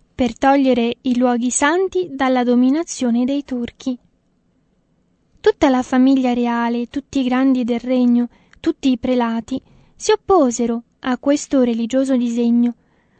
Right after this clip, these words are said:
ma non poterono scuotere la risoluzione del re. Egli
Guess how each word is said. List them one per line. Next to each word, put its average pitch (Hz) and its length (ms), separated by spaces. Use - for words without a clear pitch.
ma 254 140
non 240 180
poterono 254 540
scuotere 262 680
la 233 140
risoluzione 240 800
del 233 280
re. 233 260
Egli 359 380